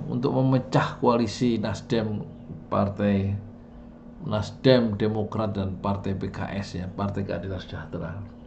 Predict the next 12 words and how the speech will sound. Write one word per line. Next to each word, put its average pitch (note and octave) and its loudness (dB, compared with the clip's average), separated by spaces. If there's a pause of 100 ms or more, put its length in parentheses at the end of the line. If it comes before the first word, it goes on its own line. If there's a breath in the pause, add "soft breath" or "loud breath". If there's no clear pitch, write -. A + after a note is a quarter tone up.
(3250 loud breath)
Jadi B2+ 8 (400)
politisi-politisi A#2+ 2
yang G#2+ -2
ikut - 0
atau G#2+ 2
yang A2 4
ngerti A#2 0
persoalan A2 -2
itu C3 2 (480)
memberikan A2 2
bocoran G#2+ 2
ya. G2 -2